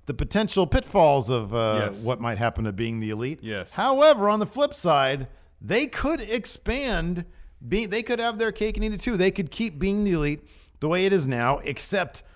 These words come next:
Speaker 1: on a bigger platform, either W W E's YouTube or just keep it on their own YouTube.
Speaker 2: Yeah, yeah, and just use W W E's marketing, uh, muscle to help promote it. And also, you have the entire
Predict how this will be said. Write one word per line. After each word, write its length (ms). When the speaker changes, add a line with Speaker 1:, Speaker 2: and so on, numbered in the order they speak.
Speaker 1:
on 160
a 40
bigger 280
platform, 600
either 240
W 200
W 220
E's 160
YouTube 380
or 280
just 280
keep 220
it 60
on 120
their 160
own 140
YouTube. 420
Speaker 2:
Yeah, 100
yeah, 180
and 100
just 160
use 120
W 180
W 120
E's 60
marketing, 540
uh, 140
muscle 420
to 100
help 200
promote 300
it. 100
And 80
also, 440
you 220
have 280
the 140
entire 520